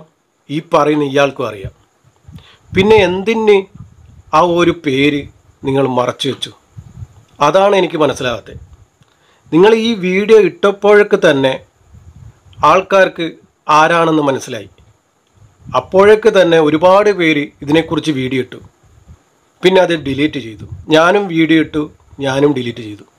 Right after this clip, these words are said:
നിങ്ങൾ പേര് വെളിപ്പെടുത്താത്ത ഒരാളെ ഞങ്ങളും വേണ്ടെന്ന് കരുതി. പക്ഷേ എല്ലാവർക്കും അറിയാം, നിങ്ങൾ ആരെയാണോ ഉദ്ദേശിച്ചത്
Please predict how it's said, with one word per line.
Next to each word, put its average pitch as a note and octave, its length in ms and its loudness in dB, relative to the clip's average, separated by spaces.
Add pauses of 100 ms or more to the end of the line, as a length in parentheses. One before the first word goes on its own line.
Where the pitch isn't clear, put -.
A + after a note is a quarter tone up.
(920)
നിങ്ങൾ F#3+ 260 6 (160)
പേര് F3+ 360 4
വെളിപ്പെടുത്താത്ത E3 760 0 (100)
ഒരാളെ C3 340 2 (1000)
ഞങ്ങളും G3 340 2 (400)
വേണ്ടെന്ന് G3+ 360 2
കരുതി. A#2 240 -4 (1160)
പക്ഷേ F#3+ 240 2 (180)
എല്ലാവർക്കും F#3 540 2
അറിയാം, A2+ 220 -10 (1700)
നിങ്ങൾ E3+ 180 4 (220)
ആരെയാണോ F#3 460 2 (140)
ഉദ്ദേശിച്ചത് C#3 640 -6